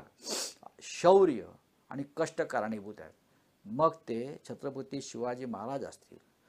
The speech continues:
लोकमान्य बाळ गंगाधर टिळक असतील, वीर सावरकर असतील, बाळासाहेब ठाकरे असतील, डॉक्टर बाबासाहेब आंबेडकर असतील, शाहू फुले असतील, यांची ओळख ही सतत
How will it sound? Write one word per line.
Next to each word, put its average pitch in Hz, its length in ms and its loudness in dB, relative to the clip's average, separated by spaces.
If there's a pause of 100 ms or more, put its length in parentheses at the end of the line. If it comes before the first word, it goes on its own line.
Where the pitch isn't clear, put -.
(340)
लोकमान्य 131 540 -6
बाळ 113 220 -4
गंगाधर 117 520 -8 (160)
टिळक 143 280 -4
असतील, - 380 -18 (920)
वीर 143 260 -2
सावरकर 131 680 -4
असतील, - 420 -16 (540)
बाळासाहेब 131 560 -4 (160)
ठाकरे 131 300 -8
असतील, - 400 -6 (580)
डॉक्टर 117 300 -6
बाबासाहेब 117 560 -4
आंबेडकर 110 420 -6
असतील, - 360 -14 (380)
शाहू 131 380 -4
फुले 139 300 -6
असतील, 92 420 -4 (580)
यांची 123 340 -6 (200)
ओळख 147 420 2 (540)
ही 160 60 -8
सतत 180 560 -6